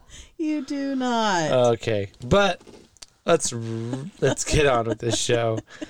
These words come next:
Speaker 2: So,
Speaker 1: I hate
Speaker 2: uh,
Speaker 1: June bugs, for the
Speaker 2: yeah,
Speaker 1: record.
Speaker 2: so that's, that's where we are, and here we are, and it's lovely night. We're recording a podcast.
Speaker 1: All right.
Speaker 2: I j-, this is my
Speaker 1: Gripes
Speaker 2: sec-,
Speaker 1: and
Speaker 2: this is
Speaker 1: gains?
Speaker 2: my second podcast of the night, actually,
Speaker 1: Yeah, you've
Speaker 2: but
Speaker 1: got a lot to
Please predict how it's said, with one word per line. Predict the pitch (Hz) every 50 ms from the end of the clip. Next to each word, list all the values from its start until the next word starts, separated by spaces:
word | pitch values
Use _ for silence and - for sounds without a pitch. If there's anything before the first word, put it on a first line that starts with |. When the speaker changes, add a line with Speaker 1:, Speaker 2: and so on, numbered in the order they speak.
| - - - 330
Speaker 2:
So, | - - - 170 170 165 160 160 151 - - - - - - - -
Speaker 1:
I | - -
hate | 160
Speaker 2:
uh, | 160 - 165 160 160 156 -
Speaker 1:
June | - 226 220 220 214
bugs, | 190 175 165 165 190 -
for | -
the | 190 131
Speaker 2:
yeah, | 131 127 117 110 110
Speaker 1:
record. | 104 104 139
Speaker 2:
so | 151 151 160 - 131 127 123 120
that's, | 127 131 131 127 - - - -
that's | - 143 131 - - -
where | 127 123
we | 120 123 120
are, | 117 113 113 117
and | 127 135 135 120 117 113 107
here | 98 120 117 113
we | 117 113
are, | 113 110 110 110 110 110 110 110 110 - - _
and | - 123 120 117 117 117 113 117 120 - _
it's | - 120 - - - - - - - - _ _ _ _ _ _ -
lovely | 139 123 120 120 120 123 117 113 123 123 120
night. | 120 123 123 123 131 - 202 -
We're | - 113 110
recording | 110 107 - - 117 117 110 113
a | 107
podcast. | - 117 120 123 - - 139 135 139 139 - - - - - - - -
Speaker 1:
All | 170 165
right. | 165 170 175 190 190
Speaker 2:
I | 120 120
j-, | 117 - -
this | - 131 117 -
is | -
my | 113 113
Speaker 1:
Gripes | 113 110 - 196
Speaker 2:
sec-, | - 131 135
Speaker 1:
and | 208 208 180
Speaker 2:
this | 160 175 180
is | 190
Speaker 1:
gains? | - -
Speaker 2:
my | 180 170 151
second | - - - 143 135 131 143 131
podcast | - 139 131 131 123 - 139 135 131 - -
of | 127
the | 120
night, | 110 113 110 113 120
actually, | 127 127 131 - - - 143 156 -
Speaker 1:
Yeah, | 190 196 190
you've | 190 185 185 190
Speaker 2:
but | -
Speaker 1:
got | 233 226 220
a | 214 190
lot | 180 180 175 165 - -
to | - - 165 165 156 151